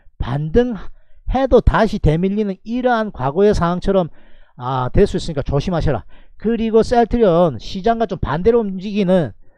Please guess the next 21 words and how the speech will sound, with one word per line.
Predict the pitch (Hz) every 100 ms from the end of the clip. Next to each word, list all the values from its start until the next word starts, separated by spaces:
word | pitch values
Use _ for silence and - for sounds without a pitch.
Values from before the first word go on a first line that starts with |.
| - - -
청개구리적인 | - 214 247 240 240 214 190 196 160
성향이 | - 175 214
좀 | 190 160
있더라. | 175 208 156 151
시장 | - 180 220
하락할 | 185 196 220 214
때 | 214
잘 | 170
버텨냈어요. | 156 220 202 190 - 151 160 131 - - -
시장 | - 190 247
상승할 | - 196 185 240
때 | 214
밑으로 | 226 220 208
무너지는 | 240 202 208 202
상황 | 175 196
많으니까, | 143 170 202 196 120 - - - - - -
이틀 | - 254 220
전 | 170 170 175 -
정도입니까? | - 135 135 143 117 175 196
무너지는 | 135 190 214 180 - 180 180 185 135
날 | 175 156